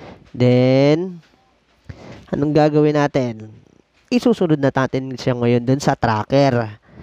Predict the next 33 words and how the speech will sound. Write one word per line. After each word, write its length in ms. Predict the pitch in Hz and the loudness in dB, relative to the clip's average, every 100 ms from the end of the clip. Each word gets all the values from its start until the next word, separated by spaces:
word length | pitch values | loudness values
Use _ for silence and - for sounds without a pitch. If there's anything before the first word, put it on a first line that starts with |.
| - - | -20 -6
Para 320 | 123 131 131 | -2 2 2
sumasabay 560 | - 139 131 139 123 123 | 0 -2 0 0 0 0
na 80 | 123 | -2
siya 160 | 135 | -2
dun 160 | 123 120 | -2 -2
sa 120 | 120 | -4
kamay. 600 | 113 113 113 107 104 120 | -4 -4 -4 -4 -6 -8
Kasi 200 | - 117 | -4 0
dito, 280 | 147 135 165 | 2 2 2
hindi 280 | 143 123 117 | 0 -2 -2
pa. 240 | 160 131 | 0 0
O, 80 | 113 | -2
tingnan 280 | 117 113 113 | -10 -12 -10
nyo 100 | 113 | -8
po. 200 | 110 104 _ - - - - - - | -8 -10 _ -20 -20 -20 -20 -16 -8
Hindi 480 | 117 110 113 139 143 | -6 -2 2 2 2
pa, 320 | 117 107 117 | -2 -2 -2
hindi 180 | 117 123 | -2 0
pa 140 | 127 | 0
sumasabay. 640 | - 120 117 120 120 110 110 | -2 -2 -2 0 0 -2 -2
Kung 160 | 120 | -4
sa, 160 | - - | -4 -4
ah, 600 | - 123 123 123 120 113 110 - - - - | 0 2 2 2 2 0 -4 -10 -16 -14 -2
nandun 320 | 131 131 147 | 0 2 2
lang 240 | 139 147 147 | 2 0 0
yung, 240 | 147 151 | 0 0
naka-steady 500 | 143 151 - 156 151 | -2 -4 0 0 2
lang 220 | 147 143 | 0 0
yung 80 | 123 | -4
apoy 240 | 131 139 | -4 -4
dun 140 | 127 123 | -4 -6
sa, 100 | 123 | -8
ano, 400 | - 117 107 | -6 -8 -8